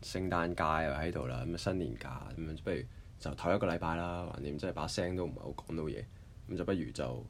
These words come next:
skip 一個禮拜，咁啊，就新年呢一個二零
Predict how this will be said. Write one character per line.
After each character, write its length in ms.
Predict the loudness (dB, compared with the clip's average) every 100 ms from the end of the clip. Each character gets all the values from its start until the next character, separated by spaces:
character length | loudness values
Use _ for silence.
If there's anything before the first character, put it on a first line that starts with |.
| -12 -16 -6
skip 120 | -2
一 20 |
個 160 | 4 4
禮 100 | 4
拜， 300 | 0 -2 -4
咁 60 | -6
啊， 40 |
就 240 | -6 -8 -8 -2
新 340 | 4 6 6
年 160 | 2 -2 -8 -12 -16 -12
呢 100 | -4
一 160 | -2 -2 -2
個 100 | -4
二 300 | -2 -2 -4 -8 -12 -14 -14 -10 -4
零 200 | -2